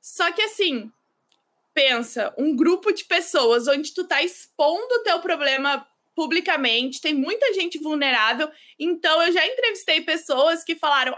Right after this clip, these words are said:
"Ah, eu chorei na constelação." Aí eu falei, "Tá, mas por que que tu chorou?" A pessoa, "Ai, não sei, me deu uma vontade de chorar ali naquele momento."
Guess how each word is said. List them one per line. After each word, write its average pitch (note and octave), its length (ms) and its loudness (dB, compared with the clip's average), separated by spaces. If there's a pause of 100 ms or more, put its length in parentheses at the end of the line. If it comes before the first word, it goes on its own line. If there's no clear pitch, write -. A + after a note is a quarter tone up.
"Ah, E4+ 160 2
eu D4 160 2
chorei D#4+ 500 2
na C4+ 180 -4
constelação." B3+ 680 -4
Aí A#3 100 0
eu B3 60 -6
falei, C#4+ 200 -6
"Tá, F#4 100 -4
mas E4 180 -8
por - 180 -14
que D#4 140 -20
que - 120 -20
tu D#4+ 100 -10
chorou?" A#3 440 -2 (240)
A G#4+ 60 -8
pessoa, A4 240 2
"Ai, B4 200 2
não A4+ 140 -4
sei, G4+ 340 0
me F4+ 100 -2
deu C#4+ 140 2
uma D#4+ 140 0
vontade F4 640 -2
de F4 100 -6
chorar C#4 400 0
ali A#3 200 -2
naquele A#3 360 -4
momento." A3+ 680 -4